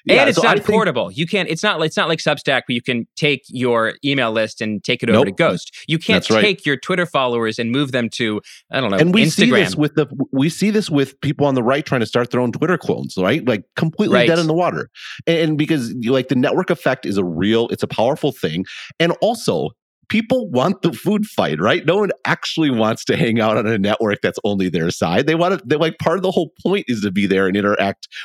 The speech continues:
Speaker 1: with the other side and pretend like you're actually really mad about it when actually it's all you wanna do all day, all,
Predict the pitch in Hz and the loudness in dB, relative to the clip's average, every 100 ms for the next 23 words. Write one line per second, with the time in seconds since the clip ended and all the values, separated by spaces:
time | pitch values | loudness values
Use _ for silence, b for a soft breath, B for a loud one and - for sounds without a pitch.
0 | B 101 131 127 123 117 107 104 - 98 | B 0 0 0 0 2 2 0 0 0
1 | 85 87 104 101 110 - 117 104 104 101 | 2 0 0 0 -2 0 0 0 0 0
2 | 95 - 101 98 95 92 92 87 87 82 | 0 0 0 2 2 0 2 0 0 0
3 | 95 98 - 98 85 95 95 92 92 87 | 2 0 0 -2 0 0 2 2 0 0
4 | 90 98 90 90 92 | 2 2 2 0 0